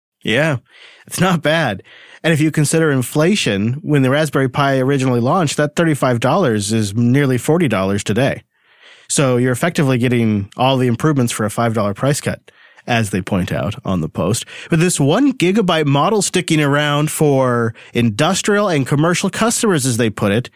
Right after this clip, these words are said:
and staying at the thirty-five dollar price is kind of a s-, surprising move. I, I'm curious to know why a two gig model wouldn't work where a one gig model works today.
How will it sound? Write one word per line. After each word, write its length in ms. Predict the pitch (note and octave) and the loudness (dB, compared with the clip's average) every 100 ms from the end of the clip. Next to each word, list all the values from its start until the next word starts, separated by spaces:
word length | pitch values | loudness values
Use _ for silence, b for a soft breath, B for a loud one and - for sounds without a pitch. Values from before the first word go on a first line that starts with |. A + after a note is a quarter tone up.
| B B B | B B B
and 160 | - C3 | -4 -4
staying 520 | - F3 G#3 B3 A3+ | -2 0 2 2 0
at 160 | G3 G3+ | -2 -4
the 100 | E3+ | -2
thirty-five 480 | G3+ G3 F3+ F3+ | 0 0 0 0
dollar 260 | E3+ E3 D#3 | 2 0 0
price 640 | - G3 G3+ C4+ - - b b b b - | 0 0 0 0 -2 -8 b b b b -2
is 300 | E3 D4 C#4 | 0 2 0
kind 240 | B3 A3+ | 0 2
of 100 | F#3+ | 2
a 40 | F3 | 0
s-, 160 | - _ - | -2 _ -4
surprising 640 | - - D3 D3+ C#3 C#3+ | -4 0 2 2 2 2
move. 200 | C#3+ B3 | 2 2
I, 160 | A#2+ G#2+ B B B B D3 | 0 -2 B B B B -2
I'm 140 | D3+ | -2
curious 380 | - G#3 G#3+ - | 0 0 0 0
to 80 | E3+ | 0
know 140 | D#3+ | 2
why 180 | D3 C3 | 2 0
a 80 | B2 | -2
two 280 | - F3+ F3 | 0 0 2
gig 240 | C#3 A#2 | 0 2
model 280 | A#2 A2 G#2+ | 2 2 2
wouldn't 280 | A#2+ A#2 F2+ | 0 0 0
work 240 | A2+ - | -2 0
where 140 | G#2+ | 0
a 60 | G2+ | 2
one 220 | A2+ B2+ | 2 2
gig 180 | A2+ G2+ | 0 0
model 280 | G2+ G2 G2 | 0 0 -2
works 260 | G2 F#2 | -4 -6
today. 380 | - F#2+ G2 - | -8 -4 -4 -6